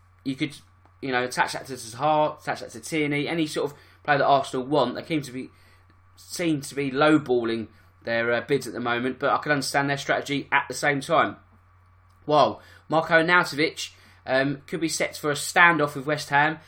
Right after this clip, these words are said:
He wants to, uh, depart once more. A Chinese bid, an unnamed club. It's always an unnamed club when it comes to Marko Arnautovic. It's,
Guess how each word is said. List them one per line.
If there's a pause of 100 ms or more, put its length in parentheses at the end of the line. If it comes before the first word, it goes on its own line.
(400)
He
wants
to,
uh, (240)
depart
once
more.
A
Chinese
bid,
an
unnamed
club.
It's
always
an
unnamed
club
when
it
comes
to
Marko
Arnautovic.
It's,